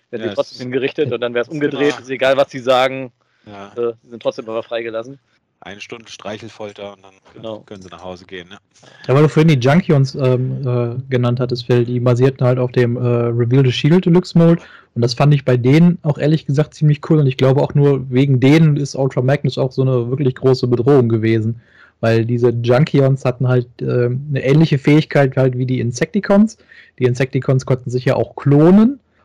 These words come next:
Speaker 3: und, ähm, das hat man quasi bei diesen Shattered Glass Junkions ein bisschen anders gemacht, weil wenn die dann einen, äh, anderen Transformer berührt oder verletzt haben, dann haben sie den quasi infiziert und ist aus dem quasi auch ein Junkion geworden und das,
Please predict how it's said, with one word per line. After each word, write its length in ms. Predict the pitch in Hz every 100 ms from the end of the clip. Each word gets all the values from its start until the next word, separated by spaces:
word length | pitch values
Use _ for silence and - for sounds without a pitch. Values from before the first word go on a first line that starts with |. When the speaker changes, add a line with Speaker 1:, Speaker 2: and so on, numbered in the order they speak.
| _
Speaker 3:
und, 360 | - 139 139 135
ähm, 380 | 135 131 131 127
das 140 | 120 -
hat 120 | -
man 300 | 143 143 -
quasi 300 | - 143 143
bei 120 | 131
diesen 380 | 135 131 127 131
Shattered 320 | - 143 131
Glass 300 | 131 151 -
Junkions 480 | 143 147 139 143 -
ein 40 |
bisschen 260 | 139 - 131
anders 320 | 143 160 -
gemacht, 340 | 131 123 127 -
weil 200 | 117 120
wenn 120 | 127
die 100 | 135
dann 240 | 123 123 127
einen, 260 | 120 120
äh, 380 | 120 127 120 117 123 -
anderen 240 | 139 135 120
Transformer 460 | 135 - 135 131
berührt 440 | 123 120 147 180 143
oder 140 | 135
verletzt 420 | - 127 165 -
haben, 340 | 170 175 175 185 - - - _
dann 220 | - 127
haben 120 | 120 143
sie 80 | 127
den 140 | 131
quasi 300 | - 139 131
infiziert 560 | 131 - 120 - 151 127
und 140 | 117
ist 160 | 127 123
aus 120 | 113
dem 220 | 127 123
quasi 360 | 117 127 117 120
auch 200 | 131 127
ein 280 | 110 113 113
Junkion 480 | 113 113 113 110
geworden 420 | 107 107 104 101 113
und 160 | 110
das, 280 | 110 - -